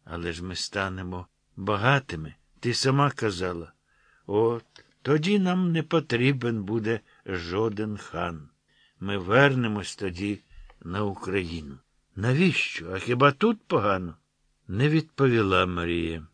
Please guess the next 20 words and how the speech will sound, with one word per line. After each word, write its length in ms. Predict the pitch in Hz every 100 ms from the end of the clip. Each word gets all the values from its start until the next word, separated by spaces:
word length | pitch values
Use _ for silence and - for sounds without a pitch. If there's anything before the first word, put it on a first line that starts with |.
| _ _ _ _ _
Натовпом 920 | 87 95 131 135 147 139 - 131 127 - _ _ _ _
втискалися 1120 | - - 90 82 - 95 104 98 90 - 90
люди 320 | 95 104 95
в 100 | 95
ущелину 840 | 90 - - 101 104 101 92 92 - _ _
Маріам 640 | 87 87 87 87 92 92 90
Дере. 420 | 87 92 107 113 - _ _ _ _ _
Тривожний 640 | - 82 82 107 113 120 120
неспокій 1000 | 120 117 - - 104 135 135 143 135 127 _ _
охопив 680 | - 98 - 117 120 123 123
Марію, 560 | 120 120 113 113 110 113 _ _ - - _
як 220 | 92 104 -
перед 300 | 110 107 95
зустріччю 800 | 95 123 135 - 95 90 - 101
з 100 | 90
рідною 600 | 101 127 110 110 107 104
оселею 800 | 117 107 - 110 135 127 117 117 - _ - _ _
після 460 | - 98 - 92 98
довгої 580 | 87 95 85 76 87 82
розлуки. 460 | 82 - - -